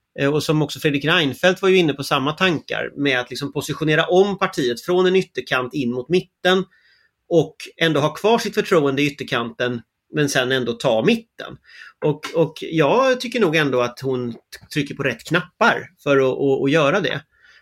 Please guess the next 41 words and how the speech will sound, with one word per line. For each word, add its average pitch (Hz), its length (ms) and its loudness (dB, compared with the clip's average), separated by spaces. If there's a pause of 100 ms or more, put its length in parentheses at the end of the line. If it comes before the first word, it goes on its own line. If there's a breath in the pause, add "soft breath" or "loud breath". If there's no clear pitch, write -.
(120)
Och - 100 0
jag 165 140 6
erinrar 165 340 4
mig 180 100 4
en 180 160 0
bok 220 400 2
som 160 180 -2
skrevs 123 540 0
av 139 200 -2
dem, 123 360 0 (160)
en 143 140 0
av 131 180 -2
grundstrategerna 180 800 2
bakom, 180 540 0 (180)
bakom 180 300 -4
Tony 202 180 2
Blair. 131 160 2
Han 135 100 2
heter 160 160 -4
Philip 151 300 -2
Gold. 117 460 2 (100)
Den 143 80 -2
heter 143 140 0
The 147 240 0
Unfinished 156 520 0
Revolution. 156 600 2 (600 soft breath)
Och 131 80 -8
som 151 120 0
är 175 80 6
historien 175 580 4
om 175 260 4
New 131 180 2
Labour, 170 460 2
hur 175 260 2
New 143 180 2
Labour 117 480 2
formas 160 400 2
som 143 160 -4
parti. - 400 -4 (1200 loud breath)
Och, 165 260 6
eh, - 340 -4